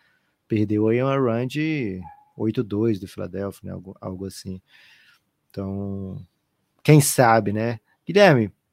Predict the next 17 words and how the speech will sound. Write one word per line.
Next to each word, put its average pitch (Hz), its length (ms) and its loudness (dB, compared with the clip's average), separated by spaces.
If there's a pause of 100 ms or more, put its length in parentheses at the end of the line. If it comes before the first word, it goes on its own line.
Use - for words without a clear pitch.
(140)
uma 127 120 -2
streak, 214 520 -4
hein? 185 200 -6 (200)
Vamos 156 140 -8
ver 143 100 0
se - 80 -8
você 113 640 -4 (300)
percebe 110 460 -4
que 120 100 -8
streak - 380 -8
é 101 160 -4
essa. - 220 -16 (580)
Vitor 147 380 2
Hugo 147 140 2
Vitorino 143 440 -2
agora, 107 320 -4
hein? 113 140 -14